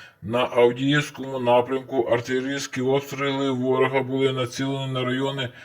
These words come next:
населених пунктів Мар'їнка, Нетайлове, Красногорівка. Окупанти також завдали авіаційних ударів поблизу Авдіївки та Мар'їнки. Ворог на-,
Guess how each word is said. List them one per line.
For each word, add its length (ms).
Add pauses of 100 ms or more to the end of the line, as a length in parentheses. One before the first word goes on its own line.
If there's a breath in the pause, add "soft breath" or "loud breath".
(140 loud breath)
населених 600
пунктів 420
Мар'їнка, 840 (360 loud breath)
Нетайлове, 1040 (500 loud breath)
Красногорівка. 840
Окупанти 840
також 400
завдали 500
авіаційних 600
ударів 460 (360 loud breath)
поблизу 500
Авдіївки 680
та 180
Мар'їнки. 680 (560 loud breath)
Ворог 540
на-, 180